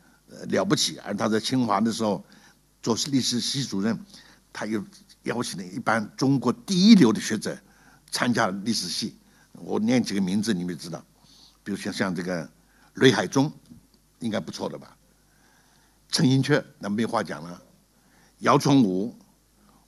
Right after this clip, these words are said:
吴晗、萧一山、柳，柳寿明、张贵勇，这些都不是，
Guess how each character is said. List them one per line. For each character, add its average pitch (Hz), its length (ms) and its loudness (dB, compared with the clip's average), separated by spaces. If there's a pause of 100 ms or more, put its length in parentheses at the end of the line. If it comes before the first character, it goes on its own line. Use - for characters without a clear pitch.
吴 131 260 4
晗、 107 460 0 (580)
萧 147 320 2
一 139 140 2
山、 135 440 2 (600)
柳， 104 540 -4
柳 110 300 -2
寿 147 200 4
明、 107 360 0 (400)
张 127 200 0
贵 156 180 8
勇， 87 260 0 (280)
这 - 100 -4
些 - 180 -8
都 - 80 -20 (140)
不 - 80 -20
是， - 80 -20